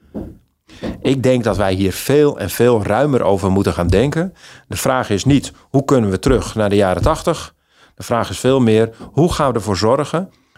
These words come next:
dat al die werkenden die extreem schaars worden voor het werk wat we moeten verrichten, dat we die daarheen kunnen krijgen,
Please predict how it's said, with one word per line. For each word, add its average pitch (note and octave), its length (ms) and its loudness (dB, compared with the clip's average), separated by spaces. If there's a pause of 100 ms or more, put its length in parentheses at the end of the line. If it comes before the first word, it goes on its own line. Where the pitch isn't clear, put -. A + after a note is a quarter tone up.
dat A2+ 260 -2
al G3+ 280 2
die F#3 120 0
werkenden G2 580 -2 (640)
die - 300 0
extreem G#3 640 0
schaars D#3+ 360 0
worden A#2+ 260 0
voor A#2+ 100 2
het G2+ 100 -2
werk C3+ 220 2
wat A2+ 160 -4
we G#2+ 60 -4
moeten G2 220 -2
verrichten, C#3+ 500 -2 (460)
dat A#2 200 -2
we A#2+ 100 -2
die G#2+ 180 0
daarheen D3+ 540 2
kunnen C3 240 2
krijgen, A#2+ 580 -2